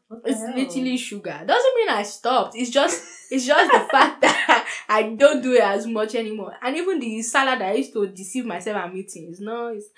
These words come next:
Speaker 2: even the chicken they are putting inside, process everything.
Speaker 1: Are you
Speaker 2: See, eh,
Speaker 1: serious?
Speaker 2: just, <laughs> if you are there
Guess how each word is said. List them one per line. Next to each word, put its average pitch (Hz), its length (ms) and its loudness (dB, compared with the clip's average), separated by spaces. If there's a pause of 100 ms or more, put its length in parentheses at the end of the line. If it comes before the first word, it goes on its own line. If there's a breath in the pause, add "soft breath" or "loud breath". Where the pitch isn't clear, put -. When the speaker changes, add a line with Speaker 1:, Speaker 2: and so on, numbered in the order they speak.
(200 loud breath)
Speaker 2:
even 311 220 -6
the 226 140 -4
chicken 262 260 -8
they 220 60 -4
are 180 120 -4
putting 208 300 -10
inside, 175 340 -10
process 240 460 -4
everything. - 560 -10 (320 loud breath)
Speaker 1:
Are 185 80 -16
you 190 40 -8
Speaker 2:
See, 330 200 2
eh, 208 260 -2
Speaker 1:
serious? 170 180 -12
Speaker 2:
just, 415 380 6
<laughs> - 0 -
if 415 380 2
you 320 80 2
are 320 100 0
there 427 260 -2